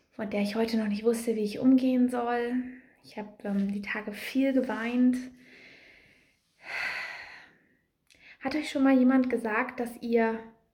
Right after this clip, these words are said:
dass ihr nicht reinpasst, dass ihr nicht dazugehört, dass ihr anders seid? Ähm, und so dieses euch gesagt, ihr seid nicht okay, so wie ihr seid?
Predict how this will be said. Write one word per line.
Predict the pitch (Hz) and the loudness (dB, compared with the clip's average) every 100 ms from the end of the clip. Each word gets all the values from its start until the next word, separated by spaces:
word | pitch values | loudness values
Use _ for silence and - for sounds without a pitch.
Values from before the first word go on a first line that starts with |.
| _ _ | _ _
dass | - 254 | -12 -4
ihr | - | 2
nicht | 233 - | 2 0
reinpasst, | 208 214 220 - 202 - | -2 0 0 -2 -8 -10
dass | 208 | -6
ihr | 247 | -2
nicht | 226 - | -2 -2
dazugehört, | 226 - - 277 277 269 226 247 233 226 | -6 -6 0 2 6 4 4 2 2 2
dass | 226 - | -2 -6
ihr | - - | -6 -2
anders | 240 254 269 269 - | 4 6 6 2 -4
seid? | 269 262 269 269 269 - - - - - _ _ | -4 0 4 4 2 -8 -14 -14 -18 -20 _ _
Ähm, | 233 226 233 226 226 - _ _ _ _ _ _ _ 254 | -6 -2 0 0 -2 -12 _ _ _ _ _ _ _ 4
und | 247 | 6
so | 240 | 6
dieses | 226 233 240 233 - - - _ | 4 4 2 2 -8 -18 -20 _
euch | 240 233 | -4 -2
gesagt, | 233 233 233 226 - _ _ _ _ | -2 2 2 2 -6 _ _ _ _
ihr | - 254 | 0 2
seid | 247 277 | 4 4
nicht | 277 254 - | 2 2 2
okay, | 247 240 240 240 269 | 0 2 2 4 4
so | 285 | 2
wie | 294 | 0
ihr | 311 294 | -2 -2
seid? | 302 330 359 | -2 -4 -8